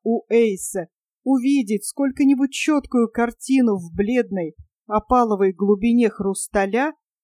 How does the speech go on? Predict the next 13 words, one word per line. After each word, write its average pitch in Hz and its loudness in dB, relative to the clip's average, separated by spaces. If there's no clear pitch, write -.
оканчивались 330 0
полной 262 4
неудачей. 202 -2
Видимо, 262 2
разница 214 0
в - -14
силе 240 0
восприятия 202 -2
их 214 -6
обоих 202 0
была 208 0
слишком 233 -4
велика 240 -2